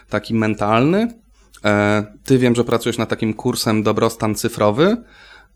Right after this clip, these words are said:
E, wiele ludzi niech zada sobie pytanie, czy warto jest siedzieć codziennie w-, na Facebooku i śledzić wszystkie te newsy o,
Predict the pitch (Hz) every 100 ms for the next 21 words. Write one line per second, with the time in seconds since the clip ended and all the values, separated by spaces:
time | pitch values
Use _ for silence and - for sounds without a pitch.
0 | - 110 113 - _ _ _ _ _ _
1 | - 127 160 175 175 175 156 185 156 156
2 | 151 165 165 160 156 151 135 117 110 -
3 | 143 151 208 - 139 127 139 - - 180
4 | 185 180 - 127 147 151 135 - 123 127
5 | - 127 123 120 117 107 117 - 165 147
6 | - 156 - 135 120 123 151 - 120 -
7 | 110 113